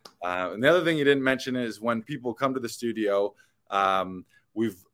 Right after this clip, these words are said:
rolled out the red carpet. There's literally a red carpet out front on the sidewalk and in the hallway as you enter the inside door of the studio with a fancy, nice rel-,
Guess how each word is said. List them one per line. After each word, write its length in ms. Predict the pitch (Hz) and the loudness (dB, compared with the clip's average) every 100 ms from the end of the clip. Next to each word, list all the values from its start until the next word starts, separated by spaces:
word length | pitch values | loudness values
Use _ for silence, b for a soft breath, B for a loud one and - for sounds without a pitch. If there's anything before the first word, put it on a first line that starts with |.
| - | -12
rolled 400 | 101 123 139 139 | 2 8 10 12
out 180 | 131 127 | 10 10
the 100 | 117 | 6
red 300 | 117 117 - | 6 6 6
carpet. 460 | 123 113 - 80 | 6 6 4 -4
There's 220 | 98 92 85 | -2 -4 -6
literally 880 | 98 120 131 123 117 113 110 107 104 | 0 4 4 4 2 2 2 0 -2
a 140 | 101 | -2
red 280 | 95 107 104 | 4 2 2
carpet 420 | 113 104 104 101 - | 4 4 4 0 -2
out 200 | 98 95 | -6 -6
front 340 | - 110 104 104 | -4 -2 -2 -4
on 100 | 92 | -6
the 60 | |
sidewalk 760 | 90 - 104 107 107 110 117 - | -6 0 2 4 4 4 4 -2
and 180 | - 98 | -12 -10
in 100 | 101 | -8
the 100 | 92 | -6
hallway 420 | 87 101 95 98 95 | 0 2 4 2 -2
as 120 | 85 | -6
you 120 | 87 | -8
enter 280 | 95 92 95 | -8 -8 -8
the 100 | 87 | -8
inside 400 | 95 95 98 95 | -8 -4 -2 0
door 160 | 101 95 | 0 -2
of 40 | |
the 80 | 90 | -4
studio 480 | - 98 95 95 95 b b b - | -10 -8 -2 0 -2 b b b -12
with 160 | 98 | -10
a 40 | 92 | -10
fancy, 480 | - 107 104 101 | -4 -4 -4 -8
nice 300 | 101 101 92 | -6 -6 -6
rel-, 340 | 87 98 98 | -2 2 2